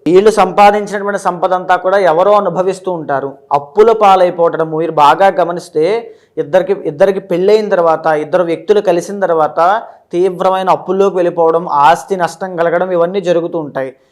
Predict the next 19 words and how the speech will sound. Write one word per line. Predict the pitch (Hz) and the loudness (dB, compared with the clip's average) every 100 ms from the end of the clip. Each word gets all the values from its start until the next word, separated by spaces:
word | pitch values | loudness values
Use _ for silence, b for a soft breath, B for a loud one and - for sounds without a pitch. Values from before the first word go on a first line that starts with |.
| _ 175 | _ -2
ఇది | 202 | -2
సడన్గా | 202 175 190 214 214 | 0 0 0 0 -2
ఎందుకు | 202 185 196 | -2 -2 -4
జరిగింది? | 202 185 185 190 196 | -2 -2 -4 -2 4
ఆ | 180 | 4
భార్యనో | 170 147 156 170 170 185 185 196 | 2 2 4 4 2 -2 0 0
భర్తనో | 160 165 - 180 185 | 0 -4 -2 -4 -2
దూషించి, | 185 170 170 180 170 185 202 202 B _ | -4 -4 -6 -10 -6 -2 -2 -4 B _
"నీ | 165 185 | -4 0
వల్లే | 180 185 190 | 2 2 2
ఇలా | 180 | 2
జరిగింది" | 170 180 175 175 180 | 0 -2 -4 -4 -8
అని | 180 180 | -8 -10
చెప్పి | 180 | -8
మనం | 180 180 | -8 -6
వింటూ | 165 160 165 | -8 -4 -2
ఉంటాం | 185 165 160 | -2 -4 -6
ఇలాంటి | 151 147 147 | -2 -4 -4
మాటలన్నీ. | 147 135 139 131 127 | -6 -6 -8 -12 -14